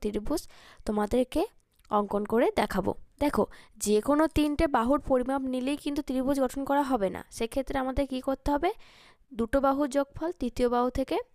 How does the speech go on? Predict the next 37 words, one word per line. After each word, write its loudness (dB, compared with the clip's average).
বড় 4
হতে -2
হবে। -2
দেখো, 0
এখানে -2
যদি -2
আমরা 2
তিন -4
আর -2
চারের -2
যোগফল -2
করি, -4
সেটা -4
দেখো -2
ছয়ের 2
থেকে -4
বড়, 4
আবার 2
ছয় 2
আর 0
চারের -2
যোগ -2
করলে -4
সেটা -4
তিনের -6
থেকে -6
বড়, 2
আর -2
তিন -2
আর 2
ছয়ের 2
যোগ 0
করলে 2
সেটা 0
চারের 2
থেকে 2
বড়। 0